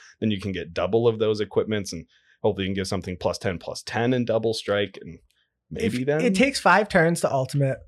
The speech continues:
Speaker 1: Mm-hmm.
Speaker 2: Um, I like what it does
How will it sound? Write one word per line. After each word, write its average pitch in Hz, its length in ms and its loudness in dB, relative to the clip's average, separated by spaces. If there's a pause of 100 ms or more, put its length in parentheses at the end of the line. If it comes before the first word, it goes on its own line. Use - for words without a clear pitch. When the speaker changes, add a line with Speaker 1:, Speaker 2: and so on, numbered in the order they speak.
Speaker 1:
Mm-hmm. 120 320 4
Speaker 2:
Um, 139 520 2 (360)
I 175 80 6
like 208 240 6
what 226 100 8
it 196 100 6
does 160 460 4